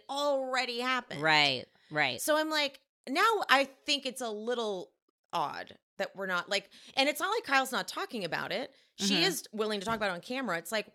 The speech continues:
Speaker 1: why wouldn't any of you, not even Dorit, be like, "This most likely has to do with losing her friend"?
Speaker 2: Um,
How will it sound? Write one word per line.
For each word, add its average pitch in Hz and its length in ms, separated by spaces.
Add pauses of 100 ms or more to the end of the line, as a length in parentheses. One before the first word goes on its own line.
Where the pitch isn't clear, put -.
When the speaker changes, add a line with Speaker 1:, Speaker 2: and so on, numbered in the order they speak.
(240)
Speaker 1:
why 233 240
wouldn't 311 320 (100)
any 302 260
of 185 120
you, 160 100
not 214 180
even 339 260
Dorit, 196 600 (680)
be 226 180
like, 190 460 (140)
"This 208 280
most 214 260
likely 190 280
has 175 200
to 185 60
do 165 160
with 160 180
losing 160 240
her 160 120
friend"? - 460 (800)
Speaker 2:
Um, 196 520